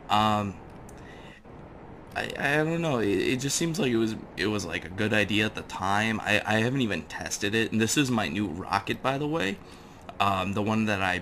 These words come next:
built during my, uh, rocket building tutorial, if you wanna call it that. Um, I don't wanna do too many of those, like, rocket building type tutorials, but,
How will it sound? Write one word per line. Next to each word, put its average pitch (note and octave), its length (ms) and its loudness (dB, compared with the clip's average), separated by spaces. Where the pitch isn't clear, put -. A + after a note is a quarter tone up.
built - 560 0
during G#2+ 400 0
my, G2 340 0
uh, F2 260 -2
rocket G#2 420 -2
building C3 380 0
tutorial, B2+ 760 -2
if A2+ 160 -4
you A#2 60 0
wanna A#2 160 -2
call B2 260 -2
it B2 80 -10
that. C3+ 280 -6
Um, G2 420 4
I C#3+ 60 6
don't F#3+ 160 6
wanna D#3+ 240 4
do B2+ 160 6
too A#2 240 0
many A2+ 280 2
of A2+ 60 2
those, A2 200 0
like, F#2 180 0
rocket G2 400 -2
building B2 300 0
type C3+ 240 -6
tutorials, D3 600 -4
but, G2 200 -2